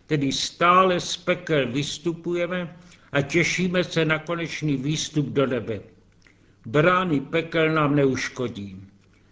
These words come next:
Smrt a její pomocníci, bolesti, utrpení, bída, pokušení jsou na nás slabé. V to věříme jako křesťané. Ale možná nám uniká jedna stránka této skutečnosti.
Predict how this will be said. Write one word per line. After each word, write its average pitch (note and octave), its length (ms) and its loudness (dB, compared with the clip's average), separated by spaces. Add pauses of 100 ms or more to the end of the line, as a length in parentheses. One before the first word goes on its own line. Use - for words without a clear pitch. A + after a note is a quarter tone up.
(140)
Smrt F3+ 680 0
a D3 80 0
její D3+ 320 4
pomocníci, D#3+ 1080 0
bolesti, D3+ 720 0
utrpení, D3+ 800 -2
bída, D3+ 500 0
pokušení D#3 1000 -2 (280)
jsou E3+ 260 0
na F3+ 120 2
nás D#3+ 400 2
slabé. B2 460 0 (680)
V - 100 -20
to D#3+ 160 2
věříme E3 640 0
jako D3+ 300 0
křesťané. A#2+ 880 -6 (800)
Ale C#3 200 2
možná D#3+ 440 2
nám D#3 320 2
uniká D#3 500 0
jedna D3 520 2
stránka D3 680 0
této C#3+ 360 0
skutečnosti. B2 1040 -6